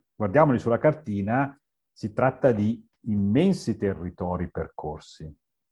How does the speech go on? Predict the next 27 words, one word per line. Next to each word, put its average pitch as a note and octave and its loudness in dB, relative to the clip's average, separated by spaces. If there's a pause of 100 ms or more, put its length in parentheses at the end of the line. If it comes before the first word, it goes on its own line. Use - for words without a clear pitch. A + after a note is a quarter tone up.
(100)
Ma B2 6
poi E3+ 8
l'altra D#3 2
cosa B2+ 4
è F3+ 0
questa, G2 -4
vedete, G2+ -4
qui D#3+ -2
c'è C#3+ 2
una G#2+ 4
stranissima A#2 -2
indicazione. D#2+ -6 (200)
Lo G2+ 0
Spirito D#3 0
Santo F3+ 4
aveva C#3 4
impedito C#3+ 0
loro E3 4
di B2 2
proclamare A#2+ -2
la A#2+ 0
parola. D#2+ -6 (320)
Sembra C3 2
contraddittorio G2 2
questo, E2 -12 (220)
perché A2 4
noi C3+ 6